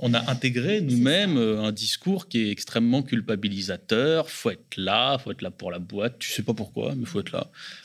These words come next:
Speaker 1: Euh, <laughs> enfin, je veux dire, c'est, c'est, et, et, et au travail, ça se voit, euh, ça se voit beaucoup. Notamment sur les travaux qui sont,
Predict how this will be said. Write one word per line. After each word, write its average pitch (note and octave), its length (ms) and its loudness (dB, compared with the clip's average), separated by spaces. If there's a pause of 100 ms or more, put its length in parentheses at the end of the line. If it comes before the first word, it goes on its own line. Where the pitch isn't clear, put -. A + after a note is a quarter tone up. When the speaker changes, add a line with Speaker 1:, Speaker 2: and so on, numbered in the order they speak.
(160)
Speaker 1:
Euh, G#2 260 2
<laughs> E3+ 420 2 (220)
enfin, C3+ 200 4
je C3+ 80 6
veux D3 80 6
dire, D#3 160 4
c'est, B2 240 4
c'est, A2 440 2 (380)
et, - 60 -6
et, A2+ 420 -2
et A2 40 2
au A2 120 -2
travail, C#3+ 340 0
ça A#2 180 -2
se G#2 100 -10
voit, B2 260 0
euh, G#2 320 -2
ça G#2+ 160 -4
se G#2 40 -4
voit A#2 120 0
beaucoup. E3 340 0
Notamment E3 380 4
sur C3 160 2
les A#2+ 80 4
travaux C3+ 420 4
qui B2+ 160 -6
sont, A#2 360 0